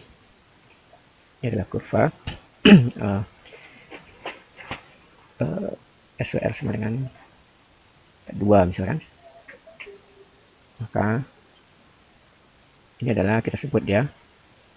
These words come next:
ini adalah frekuensi, ini adalah F U dan F L, perpotongan antara, atau biasanya kadang-kadang kita gunakan ini kalau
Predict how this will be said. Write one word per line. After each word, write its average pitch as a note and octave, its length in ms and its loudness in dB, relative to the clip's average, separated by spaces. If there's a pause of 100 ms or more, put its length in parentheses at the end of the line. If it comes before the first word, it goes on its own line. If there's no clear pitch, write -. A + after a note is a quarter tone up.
(760)
ini B2+ 80 -4
adalah G2+ 320 -2
frekuensi, G2 480 -4 (640)
ini A#2 80 -2
adalah G#2 240 -4 (720)
F - 240 -10
U A2 160 0
dan B2+ 160 -6 (560)
F G#2 160 -4
L, F2+ 80 -2 (320)
perpotongan G#2+ 480 -4
antara, F#2+ 320 -2 (800)
atau - 160 -4
biasanya A2 320 2
kadang-kadang G#2 400 0
kita G2+ 160 0 (880)
gunakan A#2+ 480 -2 (240)
ini A#2 480 0 (1200)
kalau G#2+ 400 2